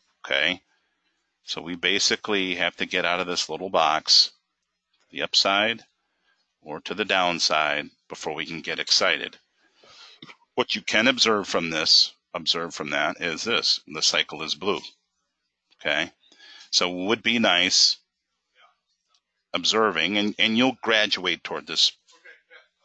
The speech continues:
that point, okay? You'll start looking at things in advance with time, okay? With, like this. Hey, I see a nice slope to a blue cycle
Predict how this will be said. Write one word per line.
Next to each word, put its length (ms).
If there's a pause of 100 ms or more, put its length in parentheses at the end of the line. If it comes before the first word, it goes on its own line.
(180)
that 220
point, 300 (440)
okay? 340 (440)
You'll 120
start 360
looking 380
at 180
things 320
in 100
advance 540
with 260
time, 520 (540)
okay? 440 (320)
With, 100 (180)
like 220
this. 400 (300)
Hey, 200
I 100
see 280
a 60
nice 280
slope 420
to 140
a 40
blue 260
cycle 560